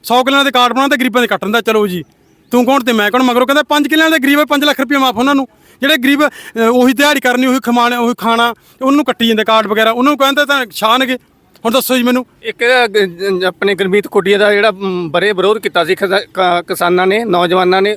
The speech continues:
Speaker 2: ਉਹਨਾਂ ਤੇ ਜਿਹੜੇ ਅੱਠ ਨੌਜਵਾਨ ਨੇ, ਉਹਨਾਂ ਤੇ ਪਰਚਾ ਪਾਤਾ ਭਗਵੰਤ ਮਾਨ ਸਰਕਾਰ ਨੇ। ਇਹਨੂੰ ਤੁਸੀਂ ਕਿਵੇਂ ਦੇਖਦੇ ਹੋ?
Speaker 1: ਅਸੀਂ ਤਾਂ ਇਹੀ ਗੱਲ ਕਰਦੇ ਹਾਂ, ਨਸ਼ਾ ਦੇਖ ਲਓ,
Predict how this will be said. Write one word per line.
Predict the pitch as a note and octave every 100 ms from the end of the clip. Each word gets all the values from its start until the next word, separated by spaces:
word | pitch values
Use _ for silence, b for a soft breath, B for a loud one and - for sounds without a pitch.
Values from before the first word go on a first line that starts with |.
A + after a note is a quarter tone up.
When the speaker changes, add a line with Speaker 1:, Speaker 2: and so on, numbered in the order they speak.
| -
Speaker 2:
ਉਹਨਾਂ | G#3+ A#3
ਤੇ | A#3+ A#3
ਜਿਹੜੇ | A3 A#3 A#3+ G3
ਅੱਠ | - F#3+
ਨੌਜਵਾਨ | G#3 G#3 G#3
ਨੇ, | F#3
ਉਹਨਾਂ | F#3 A3+
ਤੇ | A#3+ A#3
ਪਰਚਾ | - G3 A3
ਪਾਤਾ | F3+ D3 C#3+
ਭਗਵੰਤ | E3+ F#3 E3+
ਮਾਨ | E3+
ਸਰਕਾਰ | E3 E3+ F3
ਨੇ। | F3+
ਇਹਨੂੰ | A3 A3
ਤੁਸੀਂ | A3
ਕਿਵੇਂ | G3+ G3 F#3+
ਦੇਖਦੇ | F3+ D#3
ਹੋ? | C3 A2 B B B B B B G3+
Speaker 1:
ਅਸੀਂ | G#3+ C4
ਤਾਂ | C4
ਇਹੀ | B3
ਗੱਲ | C4 B3+
ਕਰਦੇ | A#3+ A3+ G#3+
ਹਾਂ, | C4+
ਨਸ਼ਾ | B3 G3+ B3
ਦੇਖ | A#3
ਲਓ, | F#3 D#3+